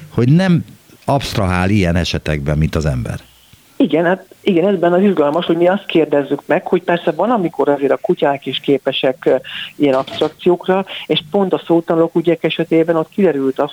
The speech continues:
Speaker 2: hogy ők, ők, ők igenis tud-, meg tudják tanulni, vagy felismerik azt a dolgot, hogy például, hogyha egy ilyen szótanuló kutya, aznak van, mit tudom én, zöld frisbee, kis frisbee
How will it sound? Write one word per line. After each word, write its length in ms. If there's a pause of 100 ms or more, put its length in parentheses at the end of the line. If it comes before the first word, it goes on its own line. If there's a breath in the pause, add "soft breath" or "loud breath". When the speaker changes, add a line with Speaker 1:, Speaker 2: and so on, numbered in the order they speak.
Speaker 2:
hogy 100
ők, 240
ők, 180 (240)
ők 220
igenis 380
tud-, 440
meg 240
tudják 500 (540 loud breath)
tanulni, 520
vagy 220
felismerik 560
azt 200
a 100
dolgot, 400
hogy 200
például, 360
hogyha 240
egy 100
ilyen 200
szótanuló 460
kutya, 460 (380 loud breath)
aznak 840
van, 380 (360 soft breath)
mit 200
tudom 280
én, 160
zöld 320
frisbee, 520
kis 280
frisbee 680